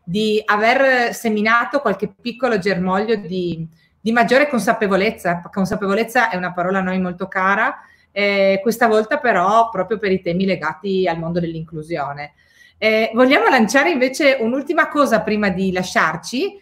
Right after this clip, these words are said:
un esperimento, eh, e volevamo provare a fare un piccolo selfie virtuale.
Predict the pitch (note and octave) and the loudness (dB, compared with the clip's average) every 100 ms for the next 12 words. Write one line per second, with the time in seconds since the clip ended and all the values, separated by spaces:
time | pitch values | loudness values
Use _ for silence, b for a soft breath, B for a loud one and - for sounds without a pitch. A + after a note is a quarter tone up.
0 | _ A#3+ B3+ - A#3 A3 F3+ E3+ F3 G#3+ | _ -4 -2 0 2 2 0 -2 0 0
1 | E4 B B B _ A#3 A#3+ A#3+ A#3+ G#3+ | -2 B B B _ -2 0 0 0 -2
2 | A#3+ C4 D#4 F4 A3 C4+ D4 C#4+ C#4 D4 | -2 -2 0 0 0 0 2 2 2 2
3 | E4+ D4+ C#4+ F4 E4+ E4 C4 B3+ D4+ C4 | 2 2 -2 4 4 4 0 0 0 2
4 | B3 A#3+ G#3 E3+ D3+ E3 F3 | 2 -2 -2 -2 0 -2 -2